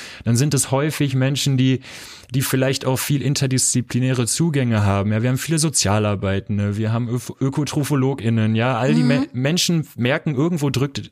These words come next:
Speaker 1: in der Gesellschaft der Schuh, ich möchte das lösen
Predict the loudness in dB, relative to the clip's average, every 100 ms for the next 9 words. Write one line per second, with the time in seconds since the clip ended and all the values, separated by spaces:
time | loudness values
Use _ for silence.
0 | -6 -2 0 0 0 0 0 -2 0 0
1 | 0 0 0 -2 _ _ _ 0 2 0
2 | 0 0 0 0 0 0 0 0